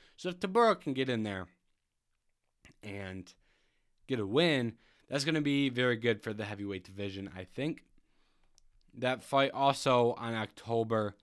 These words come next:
thirtieth for U F C two sixty-seven. Now,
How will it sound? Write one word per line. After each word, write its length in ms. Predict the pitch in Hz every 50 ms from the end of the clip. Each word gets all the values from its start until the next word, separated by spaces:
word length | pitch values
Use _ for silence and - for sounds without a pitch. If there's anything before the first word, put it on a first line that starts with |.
| _ _ _ _ _ _
thirtieth 600 | - 120 120 117 110 113 110 107 110 131 - - _ _ _ _ _ _ _ _ _ _ _ _ _ _ _ _
for 200 | _ - 110 104
U 240 | 104 98 104 104 98
F 120 | 95 92 -
C 380 | - - 98 95 92 90 90 90 _ _
two 360 | - - 104 98 92 90 - _
sixty-seven. 1400 | - - - - 98 - - - _ _ 90 87 87 _ _ _ _ _ - - - 113 104 104 92 90 87 85 92 - _ _ _ _ _ _ _ _ _ _
Now, 400 | - 110 113 120 131 147 165 190